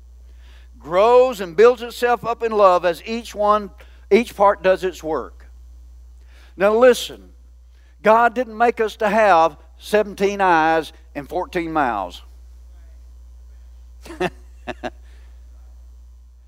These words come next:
He didn't make us to have ten legs and forty-five arms. Each one of us has got a place. You know,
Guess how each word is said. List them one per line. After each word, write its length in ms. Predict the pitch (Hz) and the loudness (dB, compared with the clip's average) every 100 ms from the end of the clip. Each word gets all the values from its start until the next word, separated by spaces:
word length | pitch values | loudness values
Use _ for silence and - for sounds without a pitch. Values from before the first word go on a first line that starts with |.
| - | -10
He 100 | 208 | -2
didn't 180 | 240 240 | 0 2
make 240 | 269 269 | 0 0
us 140 | 254 - | -2 0
to 100 | 254 | 2
have 580 | 240 226 202 202 196 - - - - - - - - - | 4 6 6 4 0 -8 -20 -20 -20 -20 -20 -20 -20 -6
ten 260 | 247 262 | -2 0
legs 680 | 240 220 190 185 185 151 - 127 - - - - - - - - - - - | 4 4 4 0 -4 -10 -20 -20 -20 -20 -20 -20 -20 -20 -20 -20 -20 -20 -14
and 120 | 160 147 | -14 -8
forty-five 560 | 196 185 185 180 175 | -8 -4 2 2 2
arms. 520 | 165 151 107 98 - - - - - - - - - - | -2 -6 -10 -18 -20 -20 -20 -20 -20 -20 -20 -20 -20 -2
Each 260 | 247 302 269 | 0 2 0
one 160 | 294 | 0
of 100 | 240 | 0
us 220 | 214 202 196 | 0 -2 -10
has 140 | 190 | -4
got 240 | 190 226 | 0 2
a 80 | 220 | 0
place. 880 | - 190 233 185 113 - - - - - - - - - - - | -4 0 0 0 -6 -16 -20 -20 -20 -20 -20 -20 -20 -20 -20 -6
You 120 | 247 | -2
know, 160 | 240 | -2